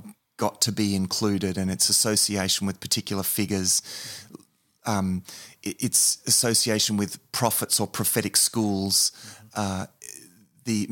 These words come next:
Speaker 1: you know, Mosaic origins, a n-, number of different things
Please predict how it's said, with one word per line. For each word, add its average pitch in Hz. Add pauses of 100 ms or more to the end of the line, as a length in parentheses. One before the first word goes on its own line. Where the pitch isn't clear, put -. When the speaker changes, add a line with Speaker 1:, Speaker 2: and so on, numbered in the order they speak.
(140)
Speaker 1:
you 127
know, 104
Mosaic 107 (1200)
origins, 107 (720)
a 139
n-, 135
number 139
of 104
different 104
things 107